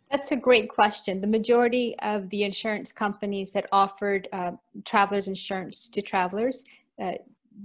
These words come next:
did not cover. We will see what's going to happen moving forward. Um, there's no definitive answer on that just yet. I think everything's up in the air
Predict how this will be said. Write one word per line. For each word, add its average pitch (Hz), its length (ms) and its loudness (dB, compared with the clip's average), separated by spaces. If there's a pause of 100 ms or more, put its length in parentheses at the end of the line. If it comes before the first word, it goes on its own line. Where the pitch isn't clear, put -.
(160)
did 214 300 6
not 196 340 4
cover. 170 560 -2
We 220 300 0
will 214 140 4
see 220 320 -2
what's 190 340 0
going 196 220 -2
to 190 60 -2
happen 190 380 -4
moving 180 260 -4
forward. 170 580 -2 (340)
Um, 190 160 0
there's 196 240 2
no 214 180 6
definitive 208 680 0
answer 185 460 -4
on 170 300 -6
that 170 300 -4
just - 340 -6
yet. 160 200 -4
I 165 120 -14
think 180 160 -4
everything's 185 380 -2
up 180 180 -4
in 175 100 -6
the - 180 -6
air 170 100 0